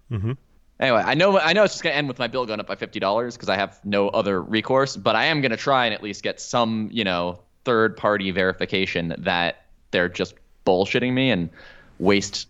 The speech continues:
Speaker 2: some of their time
Speaker 1: And your own.
Speaker 2: while I'm at it to make them, <laughs> yeah, but
Speaker 1: To make this giant faceless corporation what? <laughs>
Speaker 2: To make me feel better,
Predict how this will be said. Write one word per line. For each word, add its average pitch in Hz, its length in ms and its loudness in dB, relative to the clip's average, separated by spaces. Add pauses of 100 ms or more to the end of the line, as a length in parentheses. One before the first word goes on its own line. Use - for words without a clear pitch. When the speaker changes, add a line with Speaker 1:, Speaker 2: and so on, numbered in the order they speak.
Speaker 2:
some 104 180 0
of 92 180 2
their 95 180 4
time 90 580 0 (220)
Speaker 1:
And 123 240 2
your 120 140 2
own. 104 140 4
Speaker 2:
while 95 120 6
I'm 98 140 -2
at 104 160 0
it 80 180 0
to 107 100 0
make 101 200 2
them, 98 500 -2 (100)
<laughs> - 100 -20
yeah, 196 360 6
but 131 540 2 (800)
Speaker 1:
To 120 100 0
make 113 200 4
this 110 160 0
giant 110 360 2
faceless 113 380 -2
corporation 110 960 2
what? 98 340 0 (200)
<laughs> 240 100 2 (1300)
Speaker 2:
To 180 80 -12
make 190 180 -8
me 127 60 -8
feel 82 240 -10
better, 82 220 2